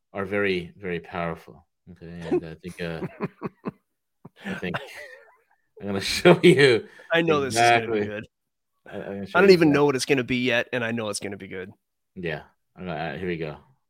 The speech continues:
Speaker 1: Come on, load, computer. Damn it.
Speaker 2: Load.
Speaker 1: All right, here we go. Okay.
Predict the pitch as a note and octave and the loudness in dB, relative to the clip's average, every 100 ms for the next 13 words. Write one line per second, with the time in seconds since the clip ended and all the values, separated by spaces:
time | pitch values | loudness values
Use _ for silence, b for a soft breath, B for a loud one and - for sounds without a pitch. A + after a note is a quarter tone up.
0 | - C#3 E3+ E3 D3+ F#3 G#3+ G#3 F3+ D3 | -2 8 10 10 8 8 12 12 10 6
1 | B2+ B2 G2 D2+ - _ _ _ _ _ | -4 -2 -2 -4 -12 _ _ _ _ _
2 | _ _ _ _ _ _ _ _ - F#2 | _ _ _ _ _ _ _ _ -16 -16
3 | D#2 - G#2 F#2 A2 G#2+ F#2+ E2 - _ | -16 -14 -12 -6 -4 -6 -12 -18 -20 _
4 | _ _ _ _ - D#2+ D2+ C#2+ B1 _ | _ _ _ _ -20 -20 -20 -20 -20 _
5 | _ _ _ _ | _ _ _ _